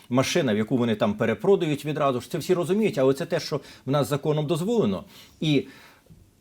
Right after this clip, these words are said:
замість С Б У тепер це буде вирішувати Кабмін, а обмеження пересування будуть вирішувати військові. От все помінялося. А ми чотири тижні чули, що цим відкривається, там передають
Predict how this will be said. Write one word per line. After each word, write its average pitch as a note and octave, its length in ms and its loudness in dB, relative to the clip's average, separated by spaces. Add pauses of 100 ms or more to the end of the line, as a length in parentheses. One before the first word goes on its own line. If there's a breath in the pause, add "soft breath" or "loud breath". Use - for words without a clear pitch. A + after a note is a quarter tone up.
(340)
замість D#3+ 360 0
С D3+ 120 2
Б D#3+ 120 -4
У B3 120 0
тепер - 280 -4
це E3 120 -6
буде D#3+ 240 -6
вирішувати D#3+ 600 -4
Кабмін, G#3+ 560 -2 (240 loud breath)
а B2 120 -2
обмеження C#3+ 600 0
пересування F3 580 -4
будуть F#3 280 -6
вирішувати C3 480 0
військові. A2 420 -4
От G#3+ 120 2
все - 180 -4
помінялося. D3 680 -2
А B2+ 60 0
ми E3+ 140 2
чотири D#3 320 -4
тижні F#3 360 4
чули, D#3+ 280 -2
що A#2 140 -6
цим E3 160 -6
відкривається, C3 680 -2
там B2 160 -6
передають C#3 520 -2